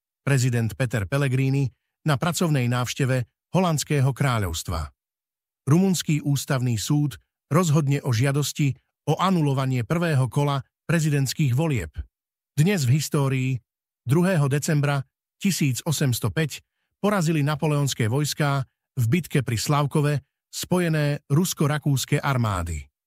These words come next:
Víťazstvo Francúzska v bitke troch cisárov, Napoleon prvý Bonaparte, František prvý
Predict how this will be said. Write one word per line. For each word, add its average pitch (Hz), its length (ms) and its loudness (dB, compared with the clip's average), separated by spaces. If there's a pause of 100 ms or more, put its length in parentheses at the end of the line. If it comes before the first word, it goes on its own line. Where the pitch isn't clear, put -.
(380)
Víťazstvo 156 640 0
Francúzska 160 720 0 (320)
v 127 80 0
bitke 143 400 0
troch 127 240 -2
cisárov, 139 640 0 (560)
Napoleon 117 560 0
prvý 110 320 -2
Bonaparte, 135 720 -2 (320)
František 135 560 0
prvý 147 320 0